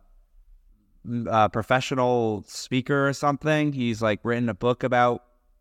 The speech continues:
stuff. I don't know. Let me, <laughs> he's a public speaker. Let me, I'll read his bio on Instagram. Fox N F L Sunday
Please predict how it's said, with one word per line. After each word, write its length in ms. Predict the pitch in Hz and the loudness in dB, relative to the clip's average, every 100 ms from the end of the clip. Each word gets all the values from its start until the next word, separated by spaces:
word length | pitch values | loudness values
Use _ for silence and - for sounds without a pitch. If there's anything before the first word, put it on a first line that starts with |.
| _ _ _ _ _ _ | _ _ _ _ _ _
stuff. 480 | - - 131 127 110 | -6 2 2 2 0
I 160 | 120 | 2
don't 160 | 113 95 | 2 0
know. 160 | 87 | -4
Let 180 | 98 113 | -2 0
me, 200 | 120 113 - - _ _ _ _ 262 302 | 2 0 -4 -16 _ _ _ _ -20 -20
<laughs> 840 | 240 - - _ _ _ _ _ | _ -20 -20 _ _ _ _ _
he's 340 | - 170 165 151 | 0 2 2 4
a 460 | 147 127 117 104 - - | 6 6 4 0 -8 -2
public 280 | 156 151 147 | 2 2 0
speaker. 320 | - 127 127 | -2 -2 0
Let 120 | 123 | 0
me, 160 | 151 139 87 | 0 -2 -2
I'll 140 | 135 | -2
read 300 | 135 143 151 | 0 0 0
his 140 | 127 - _ _ _ | -2 -6 _ _ _
bio 380 | 127 123 120 107 | 2 4 4 2
on 100 | 104 | 0
Instagram. 420 | 107 - 98 87 - _ _ _ | -4 -4 -4 -4 -10 _ _ _
Fox 360 | - 165 190 202 | 0 4 4 2
N 120 | 185 | 0
F 100 | 175 | 2
L 140 | 175 | 0
Sunday 640 | 165 170 160 156 151 151 | 0 0 2 2 0 0